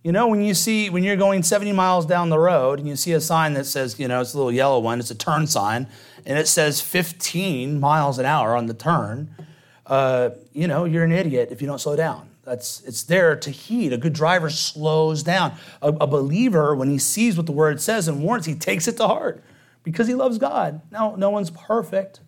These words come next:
obviously, right? That's, God is always working in us, and that's why we have the, the church and, and pastors to call us back. But even then, we respond. We respond to it. So you have to take heed from these warnings.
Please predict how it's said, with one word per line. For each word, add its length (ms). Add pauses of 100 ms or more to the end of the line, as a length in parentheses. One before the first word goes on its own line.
(100)
obviously, 500 (600)
right? 200
That's, 260 (100)
God 240
is 80
always 360
working 300
in 140
us, 200
and 60
that's 220
why 140
we 160
have 260 (280)
the, 100
the 200
church 600
and, 220 (220)
and 140
pastors 580
to 80
call 360
us 120
back. 500
But 140
even 280
then, 340
we 100
respond. 840 (580)
We 140
respond 500
to 120
it. 100
So 100
you 140
have 160
to 100
take 220
heed 340
from 140
these 160
warnings. 440